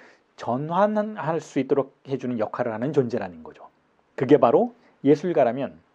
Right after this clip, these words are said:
우리가 지금, 어, 문제시하고 있는 예술가는,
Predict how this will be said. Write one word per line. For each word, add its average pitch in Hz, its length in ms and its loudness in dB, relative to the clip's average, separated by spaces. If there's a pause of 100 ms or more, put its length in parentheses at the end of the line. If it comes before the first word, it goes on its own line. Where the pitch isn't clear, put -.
(200)
우리가 170 260 6
지금, 135 460 -2 (100)
어, 120 120 -8
문제시하고 113 580 0
있는 101 160 -8
예술가는, 107 520 -8